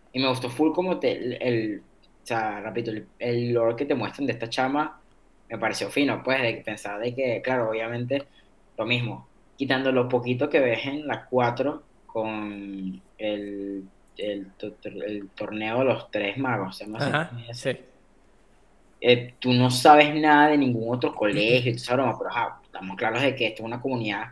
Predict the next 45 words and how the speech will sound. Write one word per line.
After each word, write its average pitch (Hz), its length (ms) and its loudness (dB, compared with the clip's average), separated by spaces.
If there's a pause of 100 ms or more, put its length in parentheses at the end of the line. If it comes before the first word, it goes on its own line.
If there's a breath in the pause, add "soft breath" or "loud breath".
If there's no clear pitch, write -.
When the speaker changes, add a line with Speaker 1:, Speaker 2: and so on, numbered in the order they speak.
(920)
Speaker 1:
gigantesca, 135 1000 6
entonces 135 160 2
obviamente 131 420 4
no 139 100 4
va 131 100 6
a - 40 8
haber 127 240 2
dos 120 180 2
colegios, 113 400 0
¿me 104 100 -20
entiendes? 110 340 -4 (140)
Y 123 120 -10
que 120 140 0
venga 117 200 -4
la 139 60 0
chama 139 180 -2
y - 40 -2
te 131 60 0
hable 127 120 2
de 113 60 0
un 117 100 -8
colegio 123 460 -2
en 107 220 -18 (160)
Uganda, 110 720 -8 (320)
me 107 80 -18
pareció 95 500 -10 (580)
interesantísimo, 107 800 -4
pues, 98 160 -14
me 95 100 -12
pareció 92 300 -12
súper, 113 380 -8 (840 soft breath)
me, 110 120 -8
me, 98 240 -2
me 95 100 -8
dije, 95 180 -8
"Mierda, 123 300 -4
qué - 140 -12
cool, 120 200 -2
marico, 101 260 -6
no 98 60 -8
lo 95 80 -6
había 107 140 -6
pensado". 104 380 -8
O - 100 -20 (160)
sea, - 360 6